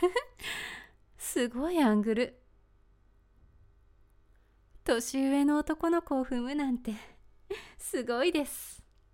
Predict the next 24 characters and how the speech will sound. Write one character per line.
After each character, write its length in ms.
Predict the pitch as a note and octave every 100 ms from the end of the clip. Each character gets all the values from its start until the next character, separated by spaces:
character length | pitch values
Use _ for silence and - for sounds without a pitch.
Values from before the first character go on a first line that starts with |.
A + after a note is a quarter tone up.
| _ _ _ _ _ _ _ _ _ _ - -
自 140 | A3+
分 260 | G#3+ B3 C#4+
が 140 | D4
す 160 | D4 C#4
ご 160 | C#4+
く 200 | F#4 - -
偉 240 | D4+ G#4+
く 120 | G#4+
な 100 | A#3
っ 80 | A3+
た 100 | -
み 120 | F#3+
た 160 | - F3+
い。 100 | - _ _ _ _ _ _ _ _ _ _ _ _ _ _ _ _ _ _ _ _ _
さ 640 | - - G#3+ G3 A#3+ C#4 C4+
あ、 60 | - -
人 260 | - B3 D4+
生 220 | - B3+
の 120 | A3+
負 140 | G3+ G#3+
け 180 | B3+ C#4
犬 160 | D#4+
さ 260 | D#4+ D4+
ん。 40 | F4+